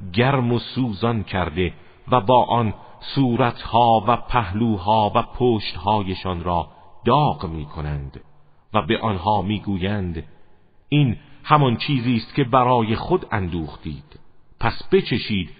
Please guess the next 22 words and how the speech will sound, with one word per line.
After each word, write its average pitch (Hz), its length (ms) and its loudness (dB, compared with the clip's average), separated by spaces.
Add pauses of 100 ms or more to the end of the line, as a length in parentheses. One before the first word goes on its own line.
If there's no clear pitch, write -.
(180)
چیزی 127 420 0
را 113 240 4
که 143 100 0
برای 110 480 2
خود 95 280 -4
می‌اندوختید.» 78 1160 -10 (720)
تعداد 131 500 2
ماه‌ها 143 680 4
نزد 139 340 0
خداوند 135 840 0
در 123 160 0
کتاب 127 500 0 (160)
الهی 120 600 0 (580)
از 123 160 0
آن 147 260 2
روز 117 300 -2
که - 160 -4
آسمان‌ها 131 840 2
و 117 140 -2
زمین 113 420 -2
را 104 240 2
آفریده 107 720 0